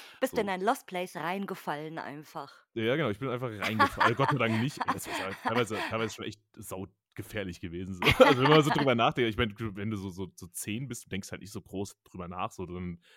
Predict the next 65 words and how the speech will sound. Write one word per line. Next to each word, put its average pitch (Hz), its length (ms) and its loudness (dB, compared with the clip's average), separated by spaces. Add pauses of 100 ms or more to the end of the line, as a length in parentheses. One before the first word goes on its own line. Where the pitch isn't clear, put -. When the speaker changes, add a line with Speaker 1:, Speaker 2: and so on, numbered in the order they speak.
(100)
Speaker 2:
denkst 92 120 -8
halt, 101 100 -6
„Oh, 202 100 4
ist - 160 0
geil, 120 160 0
da 98 100 0
kletter 110 240 0
ich 98 60 0
jetzt 95 160 -2
mal 90 100 -4
rein.“ 101 220 -2 (340)
Oder 104 200 0
irgendwie, 101 220 -2
„Och, 175 180 -2
da 156 120 -2
könnte 135 160 -8
ich 113 40 -12
jetzt 107 120 -6
auch - 80 -6
mal 117 180 -2
rein.“ 101 220 0
Und 92 180 -4 (540)
deswegen, 104 340 -4
ich - 80 -6
reg 120 120 -4
mich 117 80 -2
auch 113 40 2
manchmal 104 280 0
auch 101 80 -2
über 98 120 -2
Leute 95 240 0
auf, 98 100 -4
die - 100 -16
ihre 87 120 -10
Kinder 156 320 -6
so 90 160 -6
mit 92 220 -12
auf, - 240 -16
auf - 180 -18
Lost 95 240 -12
Places 85 340 -12
nehmen. 87 120 -10
Ich 87 80 -8
mein, 107 160 -2 (100)
ja, 104 420 -2
ne, 127 280 -4
ist - 240 -16
natürlich 107 300 -12 (160)
cool 151 280 0
so 139 280 -2 (260)
und 92 100 -10
man 95 160 -4
ist - 120 -6
ja 107 40 0
auch 92 100 -2
dabei 95 320 -4
und 110 60 -4
man 92 120 -4
passt - 200 -6
auch 85 60 -8
ein 90 60 -12
bisschen - 200 -16
auf, 107 160 -8
aber 82 160 -8
ich, - 160 -20